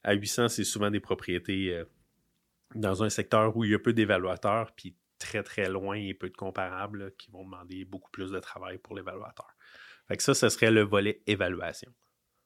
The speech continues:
Euh, en fait, dans un mode acquisition, habituellement, euh,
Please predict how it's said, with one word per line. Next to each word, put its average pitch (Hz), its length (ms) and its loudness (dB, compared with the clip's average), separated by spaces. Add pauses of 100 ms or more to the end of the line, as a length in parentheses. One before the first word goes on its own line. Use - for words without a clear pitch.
(960)
Euh, 104 300 4 (200)
en 104 200 4
fait, 139 220 6
dans 120 240 6
un 113 80 8
mode 120 240 6
acquisition, 117 880 4
habituellement, 113 840 4
euh, 101 240 4